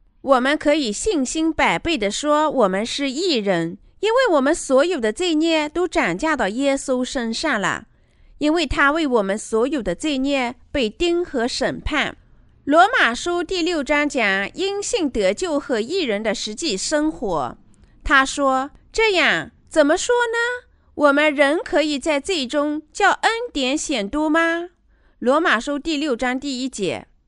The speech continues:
他在前节经文里说：“只是罪在哪里显多，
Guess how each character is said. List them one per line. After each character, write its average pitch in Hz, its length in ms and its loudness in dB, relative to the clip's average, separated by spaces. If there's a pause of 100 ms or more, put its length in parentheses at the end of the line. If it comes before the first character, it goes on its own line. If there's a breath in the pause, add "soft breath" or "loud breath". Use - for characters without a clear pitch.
(600)
他 285 180 4
在 277 240 0
前 269 280 -2
节 233 200 -2
经 277 240 -4
文 220 160 -2
里 220 140 -4
说： 233 520 -2 (460)
“只 330 180 -2
是 415 280 -4
罪 - 120 -4 (240)
在 370 180 -2
哪 277 200 4
里 262 140 -2
显 214 340 -6
多， 294 420 -2